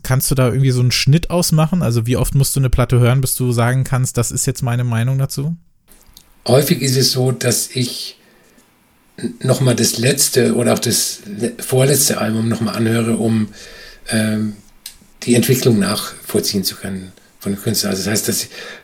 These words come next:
Speaker 2: dass ich nicht nur fünfmal das aktuelle Album höre, sondern auch einmal das letzte und das vorletzte. Aber das, da kann, kann ich keine Regel aufstellen, das ist ganz, ganz individuell verschieden.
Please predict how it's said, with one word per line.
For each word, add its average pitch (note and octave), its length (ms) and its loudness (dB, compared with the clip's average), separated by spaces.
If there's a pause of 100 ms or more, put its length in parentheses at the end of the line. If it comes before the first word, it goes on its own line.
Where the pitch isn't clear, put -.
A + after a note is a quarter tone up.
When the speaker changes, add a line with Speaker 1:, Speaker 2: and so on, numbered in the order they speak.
(440)
Speaker 2:
dass A2 140 -2
ich A#2+ 140 2
nicht C3+ 180 4
nur A2+ 260 0 (460)
fünfmal A#2+ 720 4 (280)
das G#2+ 140 -2
aktuelle A#2 480 0
Album A2+ 320 0
höre, A2+ 200 -2
sondern G#2+ 360 -6
auch F2+ 140 -10
einmal A2+ 320 -2
das - 500 -6
letzte A#2 400 0
und G#2 60 0
das G#2 120 -2
vorletzte. F#2 640 -10 (260)
Aber G#2+ 180 -2 (600)
das, A2+ 160 -2 (440)
da A2+ 100 -2
kann, - 480 0
kann B2+ 160 2
ich B2+ 100 0
keine A2+ 220 4
Regel A#2+ 260 0
aufstellen, A2+ 720 -2
das A2+ 240 -4
ist - 400 -2 (880)
ganz, A#2 220 2
ganz B2 180 0
individuell G2 560 -6
verschieden. G2 520 -10